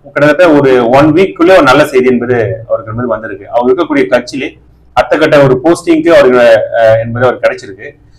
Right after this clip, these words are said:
ஆஹ், அதுக்கான உதாரணம் என்றதுக்காக தான் இந்த ஸ்கிரீன்ல இப்ப நம்ம இந்த பிளான் எந்த அளவுக்கு நம்ம போட்டு கொடுத்தோம், எந்த அளவுக்கு அவர் லைஃப் நல்லா சேஞ்ச் பண்ணி விட்டது. ஏன்னா இப்ப தற்போது சீட்டுக்கு அவர் வந்து, ஆஹ், இப்ப எலெக்ஷன்ல சீட் கிடைக்கக்கூடிய ஒரு அமைப்புல இருக்கக்கூடிய சிச்சுவேஷன்.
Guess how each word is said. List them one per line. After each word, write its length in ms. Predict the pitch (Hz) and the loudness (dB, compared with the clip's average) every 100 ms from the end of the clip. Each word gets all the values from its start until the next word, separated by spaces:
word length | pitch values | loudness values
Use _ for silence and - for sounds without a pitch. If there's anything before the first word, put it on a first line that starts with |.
| _ _ - | _ _ -2
ஆஹ், 420 | 127 131 123 120 107 | 2 4 4 4 2
அதுக்கான 400 | 139 156 147 143 | 0 2 2 4
உதாரணம் 460 | 143 170 175 165 139 | 4 4 2 2 0
என்றதுக்காக 420 | 135 131 127 131 | -2 0 2 4
தான் 140 | 143 | 4
இந்த 80 | 123 | 0
ஸ்கிரீன்ல 280 | - 139 120 | -6 -6 -4
இப்ப 120 | 113 | -4
நம்ம 160 | 110 110 | -8 -4
இந்த 280 | 107 104 - | -2 -2 0
பிளான் 260 | 123 131 | -2 -2
எந்த 180 | 117 120 | -4 -2
அளவுக்கு 200 | 117 131 | -2 -2
நம்ம 120 | 117 123 | -6 -6
போட்டு 180 | 127 | -8
கொடுத்தோம், 340 | 113 107 110 110 | -10 -8 -6 -6
எந்த 160 | 117 127 | -10 -4
அளவுக்கு 220 | 131 143 | -2 -2
அவர் 100 | 123 | -2
லைஃப் 200 | 127 127 | -2 -4
நல்லா 180 | 117 120 | -10 -12
சேஞ்ச் 260 | 127 135 117 | -8 -8 -8
பண்ணி 180 | 117 104 | -12 -12
விட்டது. 220 | 98 101 | -12 -8
ஏன்னா 140 | 123 | -4
இப்ப 180 | 139 117 - | -6 -6 -10
தற்போது 360 | 127 131 156 165 | -4 -4 -4 -6
சீட்டுக்கு 360 | 190 185 160 135 | -4 -4 0 2
அவர் 160 | 131 | 2
வந்து, 240 | 127 147 143 - - - _ - | 2 0 -2 -4 -10 -20 _ -2
ஆஹ், 440 | 120 113 107 107 | 2 4 2 0
இப்ப 160 | 113 113 101 98 | -2 2 2 0
எலெக்ஷன்ல 320 | 117 143 - 123 | 0 0 -2 -6
சீட் 280 | 165 165 | -4 -4
கிடைக்கக்கூடிய 480 | 139 139 147 135 120 | 0 0 -2 -4 -2
ஒரு 100 | 113 | 0
அமைப்புல 280 | 110 127 123 | -2 -4 -6
இருக்கக்கூடிய 300 | 110 110 113 | -10 -12 -20
சிச்சுவேஷன். 460 | - 107 98 - | -20 -18 -18 -18